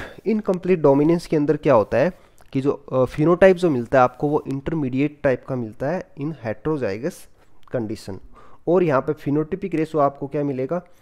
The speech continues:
one is to two is to one। जीनोटिपिक रेशियो क्या मिलेगा, one is to two is to one। तो इनकम्प्लीट डोमिनेंस जो होता है, हम बोल सकते हैं कि, अ, मेंडल का जो लॉ था, जो फर्स्ट प्रिंसिपल था, principle of dominance, उसका डेविएशन है, उसका एक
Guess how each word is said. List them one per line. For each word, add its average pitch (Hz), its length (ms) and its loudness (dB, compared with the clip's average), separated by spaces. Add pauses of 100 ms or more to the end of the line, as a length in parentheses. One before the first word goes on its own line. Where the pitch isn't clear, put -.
(240)
one 147 260 -2
is - 80 -14
to 147 120 -12
two 139 220 -2
is 139 100 -16
to 165 120 -8
one। 190 140 -4 (160)
जीनोटिपिक 135 520 -6
रेशियो 143 240 -4
क्या 131 140 -4
मिलेगा, 127 360 -6 (220)
one 123 180 -2
is - 80 -16
to - 80 -16
two 107 260 -10
is - 160 -12
to 190 60 -8 (340)
one। 101 140 -6 (540)
तो 180 380 2 (1080)
इनकम्प्लीट 202 460 0
डोमिनेंस 160 480 2
जो 156 80 -2
होता 139 180 -2
है, 147 60 0
हम 147 100 -2
बोल 131 220 0
सकते 117 340 -10
हैं 135 160 -4 (400)
कि, 143 400 -2 (520)
अ, 135 60 2
मेंडल 151 340 2
का 190 120 -2
जो 180 140 -2
लॉ 147 180 0
था, 113 180 -10
जो 123 140 -10
फर्स्ट - 300 -8
प्रिंसिपल 160 400 -8
था, 156 200 -6
principle 151 400 -8
of 123 140 -8
dominance, 120 460 -6
उसका - 240 -8
डेविएशन 127 560 -6
है, 180 260 -6
उसका 135 260 -8
एक 127 160 -8